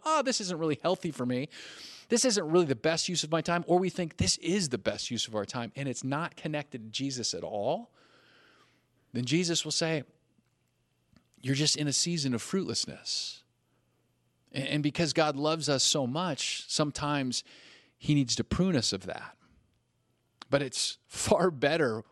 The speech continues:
when we recognize it ourselves or in our community of believers. And we, we talk about online connect groups. Man,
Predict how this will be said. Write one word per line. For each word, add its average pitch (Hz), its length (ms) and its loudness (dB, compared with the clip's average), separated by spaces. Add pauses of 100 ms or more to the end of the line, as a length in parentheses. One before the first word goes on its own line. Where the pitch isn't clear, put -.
(140)
when 123 240 2
we 143 320 -2 (220)
recognize 127 720 0
it 131 100 -2
ourselves 127 560 0
or 104 160 2 (280)
in 147 140 4
our 135 140 4
community 139 680 4
of 120 120 2
believers. 123 500 0
And 120 220 -4
we, 139 240 0
we 131 100 2
talk - 260 -2
about 123 220 2
online 131 340 -2
connect 123 320 -6
groups. 113 200 -6
Man, 139 480 -4